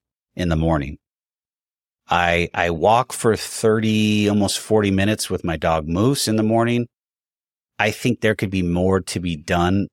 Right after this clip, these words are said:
in that aspect, <clears throat> in that aspect, excuse me. But I'm one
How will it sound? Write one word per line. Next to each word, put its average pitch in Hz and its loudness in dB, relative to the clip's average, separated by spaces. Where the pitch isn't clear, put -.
in 85 -4
that 87 0
aspect, 107 -4
<clears throat> - -4
in 104 0
that 95 0
aspect, 101 -2
excuse 101 -4
me. 123 -4
But 98 -2
I'm 113 0
one 117 2